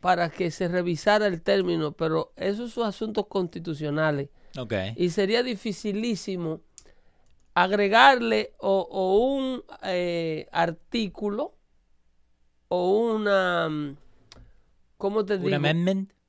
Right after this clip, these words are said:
Speaker 1: N-, no, no un amendment,
Speaker 2: Ujú.
Speaker 1: sino u-, agregarle una descripción
Speaker 2: Sí.
Speaker 1: a la palabra impeachment.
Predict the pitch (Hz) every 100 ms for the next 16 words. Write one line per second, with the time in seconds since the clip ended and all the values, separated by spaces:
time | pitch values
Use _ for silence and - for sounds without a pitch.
0 | - 117 196 - 208 233 254 247 233 240
1 | 285 320 269 220 220 220 196 175 156 -
2 | 135 135 131 113 - 220 247 277 262 262
3 | 254 - - - - - 226 208 226 240
4 | 302 302 294 285 277 - - 254 254 226
5 | 220 202 - 196 170 - 220 220 180 151
6 | 143 _ _ _ - 110 87 180 196 196
7 | 185 180 214 202 196 180 175 165 147 -
8 | 185 156 - - - 151 123 113